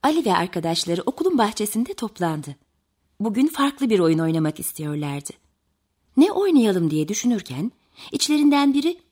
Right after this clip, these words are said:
"Buldum!" dedi sevinçle. Bulduğu oyun gerçekten ilginçti.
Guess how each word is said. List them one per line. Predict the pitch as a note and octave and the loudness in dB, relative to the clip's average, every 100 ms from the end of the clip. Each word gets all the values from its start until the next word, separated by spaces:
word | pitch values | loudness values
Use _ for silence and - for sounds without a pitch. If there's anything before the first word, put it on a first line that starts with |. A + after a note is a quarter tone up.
| _ _ | _ _
"Buldum!" | G4 B4 G#4+ G4+ G4+ - _ _ _ _ _ | 4 4 4 2 0 -6 _ _ _ _ _
dedi | G#3+ G#3 | -2 -2
sevinçle. | G3 G#3 F#3+ F3+ - E3 - _ _ _ - | -2 -2 -2 -4 -6 -8 -10 _ _ _ 2
Bulduğu | D4+ E4 E4+ G4 | 6 6 6 4
oyun | D#4+ C4 C#4 | 4 4 2
gerçekten | E4+ F#4+ D#4 D4+ G4+ | 2 0 0 0 2
ilginçti. | F4 B3+ A#3 F#3 - C#3+ | 2 2 0 -2 -8 -12